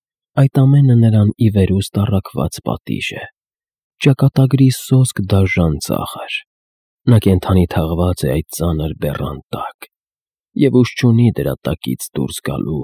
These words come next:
որպեսզի իր կյանքը նվիրի Նոյեմիին ու փոքրիկ Դոդիին։ Երբ մահացավ նրա առաջնեկը,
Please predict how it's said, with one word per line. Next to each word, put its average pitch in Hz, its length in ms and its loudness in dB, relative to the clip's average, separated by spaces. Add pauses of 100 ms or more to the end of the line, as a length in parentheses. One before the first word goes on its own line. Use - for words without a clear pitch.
(460)
որպեսզի 87 460 2
իր 78 140 -2
կյանքը 90 440 -2
նվիրի 76 440 -2 (360)
Նոյեմիին 85 800 2
ու 80 100 -2
փոքրիկ - 540 -6
Դոդիին։ - 680 -8 (1200)
Երբ 127 240 4
մահացավ 131 440 2
նրա 101 200 2
առաջնեկը, 87 680 -2